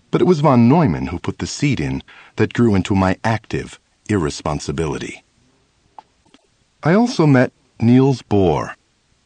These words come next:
His name was Nicholas Baker in those days, and he came to Los Alamos with Jim Baker, his son, whose name is really Auge Bohr. They came from Denmark, and they were very famous physicists, as you know. Even to the big shot guys,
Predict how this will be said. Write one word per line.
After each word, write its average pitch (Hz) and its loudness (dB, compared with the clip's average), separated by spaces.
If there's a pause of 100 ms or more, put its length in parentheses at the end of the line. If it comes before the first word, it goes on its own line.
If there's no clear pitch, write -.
(260)
His 196 -2
name 196 4
was 151 2
Nicholas 147 0
Baker 101 0
in 71 -2
those 71 -4
days, 78 -6 (420)
and 139 4
he 160 2
came 196 0
to 180 0
Los 147 2
Alamos 92 0
with 110 -4
Jim 120 2
Baker, 123 -2
his 92 -6
son, 78 -2 (400)
whose 160 2
name 101 4
is 95 -2
really 104 0 (100)
Auge 131 0
Bohr. 69 -4 (760)
They - -4
came 254 4
from 196 2
Denmark, 123 0 (320)
and 104 2
they 107 4
were 98 0
very 92 0
famous 90 -2
physicists, 80 -8
as 76 -6
you 73 -8
know. 76 -4 (880)
Even 226 2
to 147 2
the 117 -2
big 131 -2
shot 73 -4
guys, 69 -8